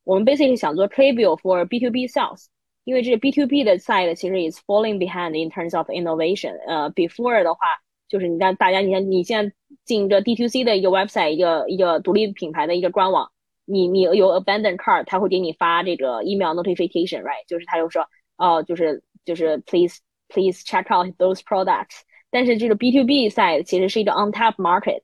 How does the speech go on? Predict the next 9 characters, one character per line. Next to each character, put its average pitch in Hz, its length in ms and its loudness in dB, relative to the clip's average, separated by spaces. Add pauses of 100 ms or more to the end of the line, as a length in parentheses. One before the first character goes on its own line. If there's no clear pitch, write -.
就 214 120 0
是 202 60 -4
没 202 100 2
有 311 120 6
太 233 160 2
多 202 140 4
人 160 160 2
去， 180 340 0 (580)
呃， 156 400 2